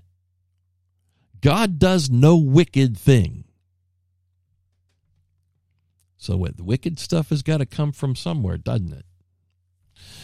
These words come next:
Let's look at, uh, in,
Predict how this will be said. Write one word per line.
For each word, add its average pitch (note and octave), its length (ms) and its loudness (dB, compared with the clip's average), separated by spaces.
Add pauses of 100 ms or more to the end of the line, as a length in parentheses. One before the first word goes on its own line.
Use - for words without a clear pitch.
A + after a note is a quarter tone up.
(220)
Let's C#3+ 240 -2
look C#3+ 240 0
at, G#2 260 -2
uh, F2+ 320 0 (1300)
in, G2 320 -2